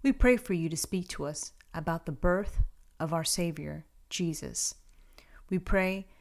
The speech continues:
you will bless our time in Bible study. We ask all these things in Jesus' name. Amen. Amen.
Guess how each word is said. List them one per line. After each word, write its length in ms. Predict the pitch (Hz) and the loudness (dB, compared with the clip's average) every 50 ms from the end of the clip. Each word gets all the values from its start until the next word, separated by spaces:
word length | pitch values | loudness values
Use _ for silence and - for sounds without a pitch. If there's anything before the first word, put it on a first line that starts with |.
| - - - - | -20 -20 -18 -6
you 120 | - 185 | -2 0
will 100 | 170 175 | 2 2
bless 320 | 151 - 165 170 175 175 - | 2 4 4 4 4 4 2
our 100 | 190 185 | 0 0
time 500 | 180 - 165 156 151 147 147 151 151 - - - | 0 0 0 0 0 0 -2 -4 -6 -10 -12 -6
in 160 | 170 170 151 | -4 -4 -2
Bible 260 | 156 147 135 131 143 | 0 -2 -2 -2 -2
study. 480 | 139 - - - - - - - 165 160 - - - - - _ - _ - - - - | -4 -4 -4 -4 -6 -6 -6 -10 -10 -12 -16 -20 -20 -20 -20 _ -20 _ -20 -20 -10 -2
We 100 | 214 208 | 0 2
ask 340 | 208 202 202 202 - - - | 2 4 2 2 0 -2 -2
all 120 | 131 131 | -2 -4
these 200 | 143 151 143 - | -2 -4 -4 -4
things 460 | - - 147 151 151 156 - - - - - - - - - - | -4 -4 -4 -6 -6 -8 -8 -10 -10 -12 -16 -20 -20 -16 -6 -2
in 180 | 214 220 220 | 2 2 2
Jesus' 560 | 208 185 - 156 147 139 - - 143 - - | 2 2 0 -2 -2 -2 -2 -2 -2 -2 -2
name. 400 | - 156 156 160 165 160 160 156 - - - - - - - - - - - - | -2 -2 -2 -2 -2 -4 -6 -8 -12 -16 -20 -20 -20 -20 -20 -20 -20 -10 -6 -4
Amen. 600 | 165 160 156 151 147 147 - - - 165 160 - - - - - - - - - | -4 -4 -4 -4 -6 -8 -8 -10 -10 -12 -14 -14 -14 -14 -14 -14 -16 -16 -14 -12
Amen. 460 | 156 165 160 - - - - - - | -12 -10 -10 -12 -12 -14 -14 -14 -16